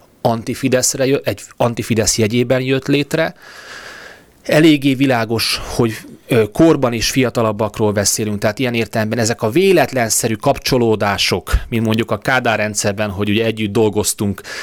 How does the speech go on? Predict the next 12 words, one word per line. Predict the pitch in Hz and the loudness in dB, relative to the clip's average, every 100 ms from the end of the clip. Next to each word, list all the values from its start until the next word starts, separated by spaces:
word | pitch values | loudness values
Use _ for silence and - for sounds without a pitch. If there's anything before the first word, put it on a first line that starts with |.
| - | -8
és | 113 | -6
még | 113 107 | -4 -2
a | |
rendszerváltást | 117 117 - 110 101 107 90 | -2 -2 -2 -2 0 -2 -4
követően | - 113 110 110 101 | -2 -2 -2 -4 0
is | 98 | 0
együtt | 113 107 | 0 -2
dolgoztunk, | 107 104 110 113 101 | 0 0 0 0 0
de | |
ő | 104 113 | 0 -2
M | |
D | 107 | -2